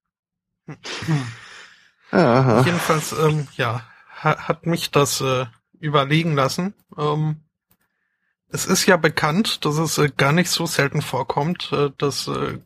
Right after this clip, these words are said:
Speaker 1: Kinder so als, äh, Zwillinge quasi erstmal entstehen und dann im Mutterleib noch ihren Zwilling quasi einverleiben.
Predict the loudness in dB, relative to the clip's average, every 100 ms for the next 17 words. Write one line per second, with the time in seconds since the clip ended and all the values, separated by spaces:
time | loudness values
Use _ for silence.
0 | -6 0 2 6 6 6 2 -2 -2 -2
1 | -2 -4 -4 -4 -2 -4 -4 0 2 4
2 | 4 4 0 2 2 0 0 0 0 -2
3 | -2 -2 -4 -4 -4 -2 0 0 -2 _
4 | _ _ _ _ _ _ -10 -8 -6 0
5 | 0 0 -4 -10 -4 -2 2 2 2 2
6 | 2 0 0 -2 -2 -6 -4 -2 -2 -4
7 | -6 -6 -2 0 0 -2 -4 0 0 0
8 | 0 0 2 0 4 4 4 -2